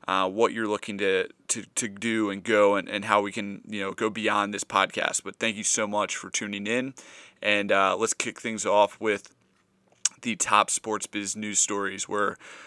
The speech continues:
we're gonna highlight some sports partnerships to start things off. So Michael Jordan, um, he's gonna have his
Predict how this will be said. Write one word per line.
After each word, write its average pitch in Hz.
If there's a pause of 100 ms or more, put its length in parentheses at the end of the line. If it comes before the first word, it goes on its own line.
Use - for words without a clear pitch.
(140)
we're -
gonna 113
highlight 110
some 113
sports -
partnerships -
to -
start 104
things 101
off. 101
So 101 (440)
Michael 123
Jordan, 117
um, 98
he's 117
gonna 110
have 104
his 104